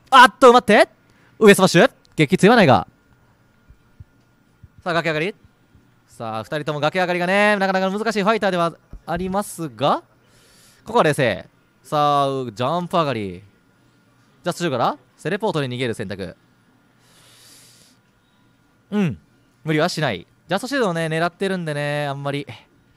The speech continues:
前には出ないって感じでしょうか？クーエヌ差し返して。さあ、この崖で終わってしまうのか？空中後ろとクーエヌが相打ちと。さあ、掴んで撃墜と。早いっすね、展開が。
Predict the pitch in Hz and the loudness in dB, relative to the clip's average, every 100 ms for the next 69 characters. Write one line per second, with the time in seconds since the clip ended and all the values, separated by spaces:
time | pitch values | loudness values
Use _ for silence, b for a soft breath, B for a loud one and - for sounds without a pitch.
0 | _ _ _ 135 156 175 143 151 - 151 | _ _ _ -8 -4 -2 -2 -4 -4 -6
1 | 151 165 160 135 190 - _ _ - 143 | -4 -4 -4 -2 -2 -4 _ _ -10 -8
2 | 135 131 - 139 117 85 76 _ _ _ | -6 -8 -4 -2 -2 -6 -8 _ _ _
3 | _ _ _ _ _ _ _ _ _ _ | _ _ _ _ _ _ _ _ _ _
4 | _ _ _ _ _ _ _ - 262 254 | _ _ _ _ _ _ _ 0 6 8
5 | 247 214 214 285 _ _ _ _ _ - | 8 8 6 4 _ _ _ _ _ 4
6 | 202 196 202 - 214 226 233 233 262 - | 8 8 6 0 6 6 6 8 6 6
7 | _ _ _ _ _ 240 202 180 185 147 | _ _ _ _ _ 0 2 2 4 4
8 | 104 95 143 147 151 147 - 104 - 110 | 2 -2 -4 -2 0 0 -2 -10 -10 -8
9 | 127 - 113 - _ b b _ 226 202 | -8 -6 -6 -6 _ b b _ -2 2
10 | 190 208 175 131 220 175 139 95 85 - | 2 2 -2 -4 -2 0 0 -2 -6 -8
11 | 107 127 143 - 127 135 143 143 135 131 | -6 -6 -6 -4 2 6 6 4 2 2
12 | 123 117 90 | 2 2 2